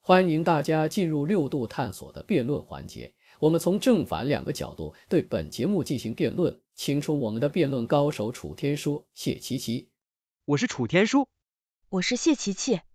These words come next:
Speaker 2: 巴基斯坦对中国国籍人士的袭击，主要是巴洛奇分裂主义者的激进行为，反映了他们对于中巴经济走廊C P E C带来的外来影响和资源开采的不满。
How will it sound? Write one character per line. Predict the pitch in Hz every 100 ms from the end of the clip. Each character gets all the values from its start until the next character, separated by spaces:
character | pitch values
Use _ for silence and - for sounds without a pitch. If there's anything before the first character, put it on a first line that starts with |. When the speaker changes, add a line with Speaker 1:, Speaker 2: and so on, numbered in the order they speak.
| _ _ _ _
Speaker 2:
巴 | - 220
基 | 220
斯 | - 214
坦 | - 101 87 -
对 | 139
中 | 123 208
国 | 185 139
国 | - 135
籍 | 160
人 | 147 113
士 | -
的 | 139
袭 | 104 - 123
击， | 165 196 - _ _
主 | 113
要 | 131 143
是 | -
巴 | 127 185
洛 | 196 117
奇 | - 123
分 | - 220
裂 | 226 143
主 | 98
义 | 101 180
者 | 101
的 | 92
激 | 95 -
进 | 170 123
行 | - 92
为， | 156 113 _ _
反 | _ - 101
映 | 143 135
了 | 104 - _ -
他 | 160
们 | 143
对 | 165 127
于 | 123
中 | 135 190 196
巴 | 196
经 | 190 208
济 | 160
走 | - 90
廊 | 95 95 - - _
C | - - 180
P | 196 180
E |
C | 170 190 196 _ _
带 | - 113
来 | 107
的 | 139
外 | 147 151
来 | 120
影 | 113 139
响 | 175 92 85 _
和 | - 143
资 | - 214
源 | 190 123
开 | - 175
采 | 107
的 | 104
不 | - 202
满。 | 110 82